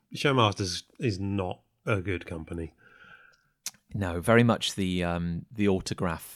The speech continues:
Speaker 2: farm sort of thing.
Speaker 1: Yeah.
Speaker 2: Um, and then you've got kind of Thought Bubble, which is, like, the absolute polar opposite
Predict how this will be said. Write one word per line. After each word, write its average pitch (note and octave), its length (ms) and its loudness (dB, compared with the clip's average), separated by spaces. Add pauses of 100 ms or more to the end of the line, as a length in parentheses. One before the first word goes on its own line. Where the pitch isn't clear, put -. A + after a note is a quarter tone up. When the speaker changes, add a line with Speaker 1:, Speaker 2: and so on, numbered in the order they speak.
Speaker 2:
farm D#2+ 520 -2 (300)
sort - 240 -4
of E2 80 -12
thing. D#2 360 -6 (400)
Speaker 1:
Yeah. E2 420 -4 (120)
Speaker 2:
Um, F#2 640 0 (680)
and B2 160 4
then C#3+ 500 4
you've C3 160 -4
got B2 200 0
kind C#3 200 4
of C3+ 60 0
Thought G3 280 2
Bubble, E2+ 260 -4
which - 180 -8
is, A2 140 -6
like, A2 140 0
the A#2+ 80 2
absolute - 400 -2
polar A2+ 340 4
opposite F#2+ 520 -2